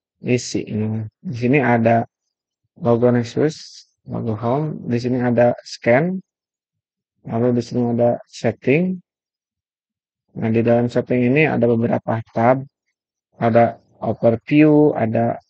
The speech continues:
lisensi, ada software update. Ini ada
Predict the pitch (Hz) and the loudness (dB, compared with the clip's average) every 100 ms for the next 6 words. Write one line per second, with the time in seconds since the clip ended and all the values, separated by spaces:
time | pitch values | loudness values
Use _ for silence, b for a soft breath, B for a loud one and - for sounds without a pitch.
0 | _ 120 110 - 117 117 117 147 147 147 | _ -8 -6 -2 0 0 0 2 4 2
1 | - 113 113 - 117 - 117 113 - 110 | -2 -4 -4 -2 -4 -4 -6 -6 -6 -8
2 | - 120 160 - _ _ _ _ _ _ | 0 2 2 0 _ _ _ _ _ _
3 | _ _ _ _ _ _ _ _ - 113 | _ _ _ _ _ _ _ _ -8 -4
4 | 127 156 160 _ _ _ _ _ - 113 | -4 -6 -10 _ _ _ _ _ -8 -2
5 | 117 | 0